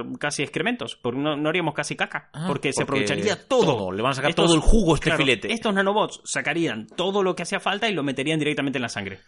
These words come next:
Speaker 2: Toma, a tope.
Speaker 1: Sí, entonces
Speaker 2: Eh,
Speaker 1: optimizamos lo de comer, y como está súper optimizado lo de comer, pues ya comemos menos y bueno, ya está.
Speaker 2: Ah.
Speaker 1: Más que cancelar, de hecho, corrijo, más que cancelar lo de comer, tendría que haber dicho cancelamos la caca.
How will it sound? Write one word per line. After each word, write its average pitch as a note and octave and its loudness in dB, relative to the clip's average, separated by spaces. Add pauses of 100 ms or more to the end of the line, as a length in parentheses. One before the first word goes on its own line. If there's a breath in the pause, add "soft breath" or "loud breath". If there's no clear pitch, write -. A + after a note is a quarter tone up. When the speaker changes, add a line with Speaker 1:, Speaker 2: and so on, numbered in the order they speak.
(160 soft breath)
Speaker 2:
Toma, A2 -6
a F#2+ -8
tope. F#2+ -6
Speaker 1:
Sí, B2 -2
entonces E3 -2
Speaker 2:
Eh, - -6
Speaker 1:
optimizamos C#3+ -2
lo B2+ -2
de B2+ 2
comer, F3 -2 (380)
y B2 -6
como B2+ -4
está F3+ -2
súper F#3 2
optimizado F3 2
lo F3 0
de E3 -2
comer, F#3+ -2
pues C3+ -4
ya C#3 -2
comemos C#3 -2
menos D#3 -4
y A2 -6
bueno, G#2 -6
ya G#2 -6
está. - -8
Speaker 2:
Ah. - -12
Speaker 1:
Más C#3+ 0
que G#3 -2
cancelar, F3 0
de D#3 0
hecho, G#3 -2
corrijo, C3+ -2
más C#3 -2
que - -8
cancelar C3+ -4
lo C#3 0
de B2 0
comer, B2 -2
tendría B2+ -4
que A2+ -4
haber B2+ 0
dicho C#3+ -4
cancelamos A#2 -4
la G2+ -6
caca. - -8